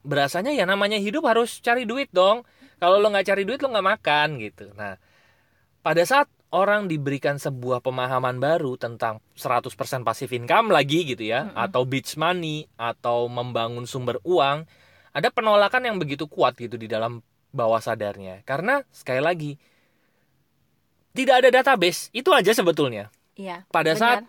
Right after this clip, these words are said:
Speaker 1: itu
Speaker 2: Setuju.
Speaker 1: dimasukkan database bahwa benar loh ada, caranya seperti ini. Yang perlu kita lakukan adalah mengizinkan dulu.
Speaker 2: Mm-mm.
Speaker 1: Mengizinkan bahwa kehidupan seperti itu ada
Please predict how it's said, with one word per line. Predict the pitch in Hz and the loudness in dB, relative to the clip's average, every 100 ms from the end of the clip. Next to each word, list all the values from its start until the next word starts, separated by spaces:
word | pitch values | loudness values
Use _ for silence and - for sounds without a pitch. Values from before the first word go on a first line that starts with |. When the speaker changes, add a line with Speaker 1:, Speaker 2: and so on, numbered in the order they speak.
| _ | _
Speaker 1:
itu | 190 202 | -6 -2
Speaker 2:
Setuju. | 226 | 0
Speaker 1:
dimasukkan | - 170 170 185 185 175 | 2 0 -2 0 0 2
database | 143 127 131 127 175 | 0 0 0 0 -2
bahwa | 135 127 139 | 0 -2 0
benar | 139 262 277 | 0 0 2
loh | 185 170 | 2 2
ada, | 180 139 131 113 101 113 - _ _ - | 0 -4 -4 -4 -4 -4 -8 _ _ -2
caranya | 190 185 185 208 | 2 2 2 -2
seperti | 202 196 180 175 151 | -6 -4 -4 -6 -8
ini. | 156 131 117 117 - _ _ _ _ | -8 -10 -12 -18 -20 _ _ _ _
Yang | 180 202 | -2 0
perlu | 214 302 | 2 0
kita | 302 277 240 | 0 0 2
lakukan | 220 226 240 233 | 2 0 -2 -2
adalah | 170 175 | -2 -2
mengizinkan | 190 214 220 220 156 180 185 185 | -2 -2 -4 -4 -2 -2 0 -2
dulu. | 180 165 131 - _ _ _ _ | -2 -4 -8 -14 _ _ _ _
Speaker 2:
Mm-mm. | 151 - 185 | -20 -20 -8
Speaker 1:
Mengizinkan | 196 208 214 156 175 180 262 | -4 -2 -2 0 -2 0 0
bahwa | 202 147 147 202 | 2 2 2 0
kehidupan | - 175 165 180 180 | -2 -4 -2 -2 -4
seperti | 185 185 180 180 | -4 -4 -2 -6
itu | 180 | -4
ada | 208 170 127 135 | -4 -2 -2 -2